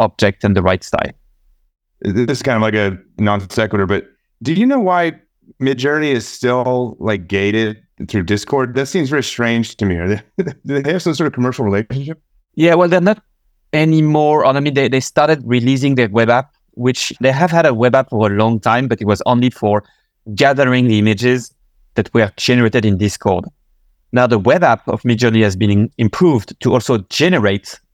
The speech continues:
Speaker 1: from the web app, from the web. It's only for power users so far, but it's expected they will, they will expand that. The thing is with Midjourney,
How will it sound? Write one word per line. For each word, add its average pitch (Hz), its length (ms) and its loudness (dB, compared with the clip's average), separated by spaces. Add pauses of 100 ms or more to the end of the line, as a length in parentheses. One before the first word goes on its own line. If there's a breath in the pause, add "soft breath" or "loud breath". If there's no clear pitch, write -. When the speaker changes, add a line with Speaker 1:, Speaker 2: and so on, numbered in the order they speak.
(140)
Speaker 1:
from 160 220 2
the 143 100 2
web 107 180 4
app, 104 220 0 (140)
from 156 100 0
the 143 80 2
web. 101 260 0 (540)
It's - 200 -8 (120)
only 175 320 4
for 165 160 -2
power 139 380 2
users 117 380 2
so 110 120 -2
far, 113 360 2
but 101 140 0
it's 98 160 -4
expected 113 520 -2
they 107 80 4
will, 101 260 2
they 107 80 0
will 101 140 2
expand 104 580 -2 (480)
that. 110 460 0 (360)
The 117 80 0
thing 185 200 2
is 170 160 0
with 131 140 -2
Midjourney, 131 760 2